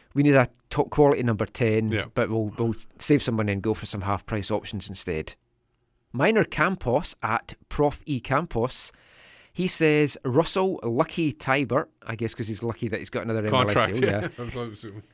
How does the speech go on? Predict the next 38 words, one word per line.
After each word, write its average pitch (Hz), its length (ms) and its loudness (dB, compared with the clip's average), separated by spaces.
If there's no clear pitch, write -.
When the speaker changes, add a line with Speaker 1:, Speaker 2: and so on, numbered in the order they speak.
Speaker 1:
Uh, 131 320 4
he - 220 -6
says, 262 560 0
"Darren 175 680 2
the 127 120 0
Carrier 147 720 4
Matix," - 760 -4
'cause 131 180 -2
he 123 120 -2
carried 120 360 0
the 107 60 -12
team 113 220 -4
on 107 80 -2
his 90 100 -4
back. - 460 -4
Speaker 2:
<laughs> 131 80 -2
Speaker 1:
Uh, 139 220 4
and 135 120 2
he 196 120 2
went 254 220 2
for 180 120 2
Clint - 640 0
the 127 240 2
Ripping 127 720 4
Dempsey. 131 560 -2
Now, 135 180 4
I 175 160 0
actually 214 220 0
think - 180 -2
the 131 100 2
Ripper 143 400 2
would 135 160 2
be 120 80 0
better. 95 360 0
Clint 156 460 2
the 123 180 0
Ripper 127 400 2
Dempsey, 107 600 -2